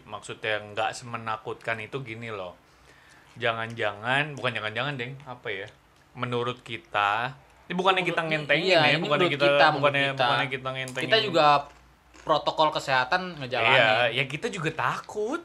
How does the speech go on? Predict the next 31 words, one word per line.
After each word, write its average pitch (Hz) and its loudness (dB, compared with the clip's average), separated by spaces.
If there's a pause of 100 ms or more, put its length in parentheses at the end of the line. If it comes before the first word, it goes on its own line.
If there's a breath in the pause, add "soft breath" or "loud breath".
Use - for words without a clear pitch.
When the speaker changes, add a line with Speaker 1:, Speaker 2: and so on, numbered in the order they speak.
(100)
Speaker 1:
kita 180 -8
juga 170 -8
takut. 180 0
Gini 180 -4
Speaker 2:
Takut. 147 0
Speaker 1:
loh, 143 2
maksudnya 139 -4
nggak 131 0
semenakutkan 131 -8
itu 110 -14
tuh 160 -14
gini, 143 -10
bukannya 107 -8
kita 104 -12
ngentengin, 101 -10 (800 loud breath)
eh, 101 -6
"Ah, 120 -2
elah, 113 2
covid 110 -6 (260)
nggak 98 -6 (100)
ini 113 -8
kali, 110 -4
biasa 110 -8
aja," 104 -10
bukannya 117 -8
kayak 110 -8
gitu 117 -12
juga, 123 0
tapi 117 -4
lebih 127 -6
kepada, 110 -2